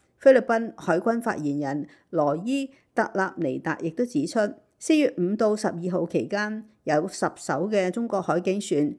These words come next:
出現喺淺灘附近。針對中方日益擴張嘅威脅，菲律賓總統小馬可斯採取咗向華盛頓靠攏嘅策略。今年一月，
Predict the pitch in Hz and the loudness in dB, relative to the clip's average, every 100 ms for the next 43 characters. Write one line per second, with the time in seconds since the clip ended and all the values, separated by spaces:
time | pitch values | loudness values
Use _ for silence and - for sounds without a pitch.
0 | _ - 311 220 190 175 165 208 - 175 | _ 0 2 2 0 -2 0 0 0 0
1 | 214 202 190 165 170 165 160 - _ _ | -2 -4 -2 0 2 2 -2 -10 _ _
2 | _ _ 349 359 370 226 214 208 311 330 | _ _ 4 4 6 6 4 2 0 2
3 | 311 302 - 190 247 254 214 175 - 214 | 2 2 0 0 0 0 -4 -2 -2 -2
4 | 208 160 160 175 180 170 165 - _ - | 0 0 0 0 0 0 0 -8 _ 4
5 | 247 190 220 226 170 160 196 156 180 - | 6 6 4 -2 0 -2 0 0 0 -2
6 | - 180 180 165 165 - 220 226 - _ | -2 0 0 -2 -4 -4 -6 -6 -8 _
7 | _ - 190 254 240 240 226 254 233 190 | _ 0 2 4 0 2 0 0 -2 0
8 | 160 131 - 170 165 165 165 - 190 180 | 0 -2 -2 -4 0 0 -2 -4 -2 -2
9 | 151 180 175 170 180 170 165 - _ _ | -2 -2 -4 -4 -6 0 0 -2 _ _
10 | _ _ 247 233 160 202 196 180 175 | _ _ 0 2 2 0 2 2 2